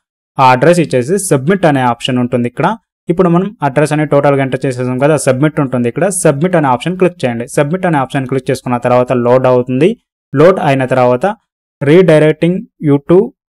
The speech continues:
YouTube అని ఉంటుంది. YouTube స్టూడియోకి మనకు రీడైరెక్ట్ అవుతుంది. ఇక్కడ వచ్చేసి మీరు రీలోడ్ చేయకండి, పేజ్ క్లోజ్ చేయడం కానీ, బ్రౌజర్ క్లోజ్ చేయడం కానీ, రీలోడ్ చేయడం కానీ ఏమి చేయకండి.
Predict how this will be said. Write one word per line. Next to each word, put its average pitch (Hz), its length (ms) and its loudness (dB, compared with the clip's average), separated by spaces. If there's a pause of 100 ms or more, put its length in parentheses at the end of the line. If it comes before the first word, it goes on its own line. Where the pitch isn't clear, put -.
(100)
YouTube 151 360 4
అని 135 100 0
ఉంటుంది. 127 300 0 (140)
YouTube 214 260 -2
స్టూడియోకి 147 320 0
మనకు 135 240 -2
రీడైరెక్ట్ 143 460 2
అవుతుంది. 123 340 -2
ఇక్కడ 160 200 0
వచ్చేసి 160 320 -2
మీరు 147 260 0
రీలోడ్ 147 380 2
చేయకండి, 123 320 0
పేజ్ 131 260 2
క్లోజ్ 127 340 0
చేయడం 123 340 0
కానీ, 123 240 -2
బ్రౌజర్ 123 360 -2
క్లోజ్ 127 300 -2
చేయడం 123 300 0
కానీ, 123 260 0
రీలోడ్ 127 420 0
చేయడం 123 280 0
కానీ 123 180 -2
ఏమి 127 440 0
చేయకండి. 127 440 -2